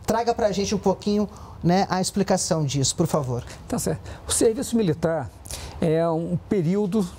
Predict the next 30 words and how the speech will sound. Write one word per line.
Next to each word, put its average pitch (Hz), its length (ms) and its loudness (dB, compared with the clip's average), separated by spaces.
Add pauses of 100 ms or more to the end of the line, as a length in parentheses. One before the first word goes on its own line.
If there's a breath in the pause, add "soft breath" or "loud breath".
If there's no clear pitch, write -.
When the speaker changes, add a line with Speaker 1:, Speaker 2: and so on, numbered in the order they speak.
Speaker 2:
que 196 100 0
o 175 80 4
jovem 151 400 0
vai 160 140 2
se - 140 -2
dedicar 143 560 2 (720 loud breath)
a 214 140 2
atividades 165 800 2
militares, 156 760 0 (100)
ou 294 180 0
no 233 120 0
Exército 170 840 -2
ou 185 140 2
na 175 120 0
Marinha, 160 760 0
ou 160 120 2
na 143 100 0
Aeronáutica, 165 680 -2 (480 loud breath)
e 214 120 4
ali 214 160 0
ele 233 200 2
vai 202 180 -2
ter 208 340 2
atividades 165 880 2
extremamente, 180 1000 2 (420 loud breath)
eh, 151 540 4 (120)
profissionais 196 840 2
nessa 214 460 2
área 180 400 4
bélica. 123 520 -2